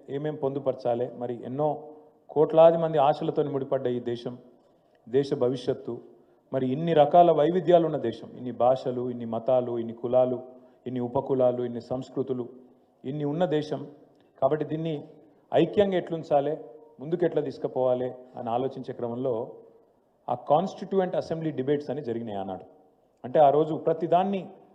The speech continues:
చాలా ప్రజాస్వామికంగా, ప్రజాస్వామ్య స్ఫూర్తితోని ఏ అంశమైనా లోతుగా చర్చించి ఫైనల్గా రాజ్యాంగంలో పొందుపరిచినారు. ఆ రాజ్యాంగంలో పొందుపరిచే క్రమంలో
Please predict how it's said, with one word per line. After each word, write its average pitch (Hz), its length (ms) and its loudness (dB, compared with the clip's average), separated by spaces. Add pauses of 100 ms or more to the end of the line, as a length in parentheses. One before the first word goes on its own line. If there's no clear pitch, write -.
(320)
చాలా 147 240 6
ప్రజాస్వామికంగా, 165 1040 2 (220)
ప్రజాస్వామ్య 147 560 0
స్ఫూర్తితోని 160 800 -6 (460)
ఏ 139 140 4
అంశమైనా 185 540 2
లోతుగా 160 320 0
చర్చించి 156 540 -6
ఫైనల్గా 143 640 -4 (220)
రాజ్యాంగంలో 127 480 0
పొందుపరిచినారు. 117 640 -10 (840)
ఆ 135 100 6
రాజ్యాంగంలో 185 580 6
పొందుపరిచే 180 760 0
క్రమంలో 156 920 -2